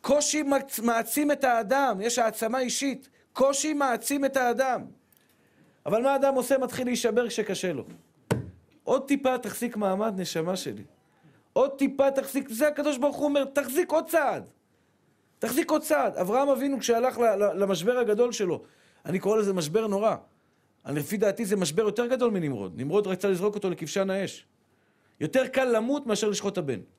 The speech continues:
למה? סיבה פשוטה. אחרי שהוא שוחט את הבן, הוא צריך לחזור לשרה הביתה. אתם מתארים לעצמכם מה אברהם אבינו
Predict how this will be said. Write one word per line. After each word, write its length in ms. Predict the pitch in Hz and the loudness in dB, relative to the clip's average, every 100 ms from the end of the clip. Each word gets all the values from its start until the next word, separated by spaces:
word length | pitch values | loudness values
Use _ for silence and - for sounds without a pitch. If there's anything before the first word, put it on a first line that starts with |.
| _ _ _ _ _ _ _ _ _ _ _ | _ _ _ _ _ _ _ _ _ _ _
למה? 340 | 170 185 156 165 - _ _ _ _ _ _ _ _ - | 0 0 0 -4 -10 _ _ _ _ _ _ _ _ -12
סיבה 220 | 143 190 | -2 -2
פשוטה. 400 | 196 202 226 151 - _ _ _ _ _ _ _ | 0 0 0 0 -4 _ _ _ _ _ _ _
אחרי 180 | - 196 | -4 -2
שהוא 140 | 208 | 0
שוחט 260 | 196 190 208 | -2 -2 -2
את 40 | |
הבן, 140 | 196 214 | 2 2
הוא 80 | |
צריך 160 | 202 160 | 0 -4
לחזור 260 | 170 165 190 | -6 -2 0
לשרה 340 | 180 175 190 | 0 0 2
הביתה. 320 | 180 214 139 95 _ _ _ _ _ _ _ _ _ _ _ _ _ _ _ _ | 2 -2 -4 -12 _ _ _ _ _ _ _ _ _ _ _ _ _ _ _ _
אתם 80 | |
מתארים 200 | 127 196 | -4 0
לעצמכם 480 | 269 269 208 202 214 | 0 0 -2 -2 0
מה 180 | 196 233 | 0 0
אברהם 320 | 196 190 214 | 0 0 0
אבינו 520 | 196 170 214 190 185 | 0 -2 0 -2 -4